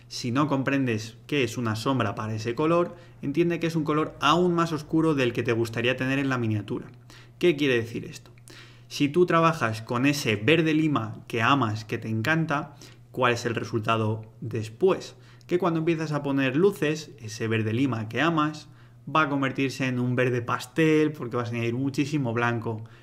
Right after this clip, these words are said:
Ey, y seguro que me dirás, "No, eso no me va a pasar, Sergio, porque voy a añadir un montón de amarillo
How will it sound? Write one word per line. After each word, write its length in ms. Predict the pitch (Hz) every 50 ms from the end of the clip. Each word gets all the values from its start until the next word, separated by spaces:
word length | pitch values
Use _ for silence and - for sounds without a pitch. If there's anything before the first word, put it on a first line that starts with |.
| - -
Ey, 340 | - 185 190 170 131 123 -
y 100 | 139 113
seguro 300 | - - 117 - 165 165
que 80 | 160
me 80 | 156 147
dirás, 340 | 139 135 120 113 110 107 110
"No, 280 | 139 180 196 180 -
eso 220 | - 139 135 139 160
no 80 | 151
me 80 | 151 147
va 80 | 143 139
a 60 | 131
pasar, 260 | 131 123 - 143 139
Sergio, 360 | - 151 147 - - 143 127
porque 200 | 127 127 110 110
voy 120 | 123 135 139
a 20 |
añadir 240 | 135 135 139 139 131
un 100 | 135 131
montón 300 | 123 120 117 131 143 147
de 80 | 147
amarillo 420 | 131 123 120 135 143 135 120 110